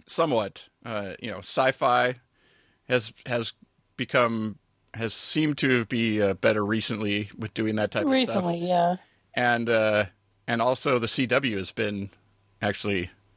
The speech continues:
Speaker 1: uh, pretty good at, uh, at giving their shows, telling them when they're going to be final seasons, giving them a chance to give final episodes or, or
Speaker 2: I hope
Speaker 1: things.
Speaker 2: they told Heart of Dixie.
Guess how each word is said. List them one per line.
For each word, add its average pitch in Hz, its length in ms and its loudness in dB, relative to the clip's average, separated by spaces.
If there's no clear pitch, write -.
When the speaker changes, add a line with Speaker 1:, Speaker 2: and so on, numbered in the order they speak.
Speaker 1:
uh, 101 140 0
pretty 110 260 0
good 101 240 2
at, 92 280 0
uh, 85 220 -2
at 107 140 -6
giving 113 280 2
their 110 160 4
shows, 101 580 0
telling 117 280 0
them 101 160 -4
when 104 100 -4
they're 101 140 -2
going 101 200 -4
to 95 60 -4
be 98 80 -6
final 101 320 -2
seasons, 98 440 -4
giving 104 240 -4
them 101 100 -4
a 95 40 -6
chance 101 300 -4
to 107 60 -6
give 101 180 -2
final 101 300 -2
episodes 98 480 -4
or, 90 240 -2
or 113 100 -6
Speaker 2:
I - 40 4
hope 359 180 0
Speaker 1:
things. - 40 -14
Speaker 2:
they 311 100 2
told 285 220 0
Heart 254 200 0
of 196 80 -4
Dixie. 190 520 -2